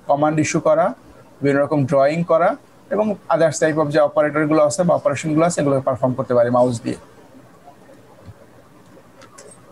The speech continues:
Next স্লাইডে আমরা মাউসের কিছু টেকনিক নিয়ে আলোচনা করব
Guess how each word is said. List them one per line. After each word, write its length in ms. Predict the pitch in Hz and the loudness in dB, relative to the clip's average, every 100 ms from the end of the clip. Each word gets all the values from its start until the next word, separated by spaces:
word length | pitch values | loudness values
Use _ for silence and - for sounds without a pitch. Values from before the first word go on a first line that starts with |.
| - | -2
Next 280 | 135 165 - | -2 -2 -2
স্লাইডে 300 | 180 175 180 | 0 2 0
আমরা 180 | 175 170 | 0 0
মাউসের 380 | 151 156 - | 2 0 0
কিছু 160 | 170 175 | 0 0
টেকনিক 460 | 175 185 185 190 180 | 0 -4 0 -2 0
নিয়ে 160 | 190 | 0
আলোচনা 300 | 151 147 139 | 0 0 0
করব 360 | 123 131 123 | 0 -2 -2